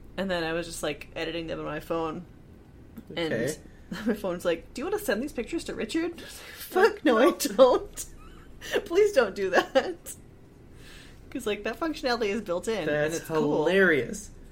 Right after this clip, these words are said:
Speaker 2: So,
Speaker 1: But
Speaker 2: like, so,
Speaker 1: I
Speaker 2: like,
Speaker 1: don't
Speaker 2: you could take a picture of, like, your group of friends, and it would pick up the face of all your friends, and then potentially just send that photo to all of them r-, right then.
Speaker 1: Yeah.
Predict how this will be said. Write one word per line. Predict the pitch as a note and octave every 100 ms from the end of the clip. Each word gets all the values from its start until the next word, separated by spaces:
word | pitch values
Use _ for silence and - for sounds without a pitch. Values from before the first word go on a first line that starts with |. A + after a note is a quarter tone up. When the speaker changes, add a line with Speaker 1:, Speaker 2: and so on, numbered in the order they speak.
| - -
Speaker 2:
So, | - F#3
Speaker 1:
But |
Speaker 2:
like, | F#3 F3+ -
so, | - F3+
Speaker 1:
I |
Speaker 2:
like, | F3+ G#3
Speaker 1:
don't | F3+
Speaker 2:
you | F#3+
could | G3
take | G#3+ G3
a | F#3+
picture | F3 E3 E3 D3+
of, | D3
like, | C#3 C3+ C3+ -
your | D3
group | D3 E3 -
of |
friends, | - D#3 C3+ B2 B2+ -
and | -
it | C#3+
would | D3 D3
pick | F#3+ F#3+
up | D#3+ C#3 - - - - -
the |
face | C#3+ F#3+ F3+ F#3
of | C#3
all | D3
your | D#3+
friends, | D#3 D#3+ C#3+ B2+ B2+ B2+ -
and | C#3 C3+
then |
potentially | C3+ - C#3 C#3 C#3
just | C3+ -
send | D3+ C#3+
that | C#3+ -
photo | C3 B2+ B2+
to | -
all | B2+ B2
of |
them | A#2+ A#2
r-, | A2+
right | A#2 B2 B2+
then. | G2 F#2+ - - - - - - -
Speaker 1:
Yeah. | F#3+ A#3+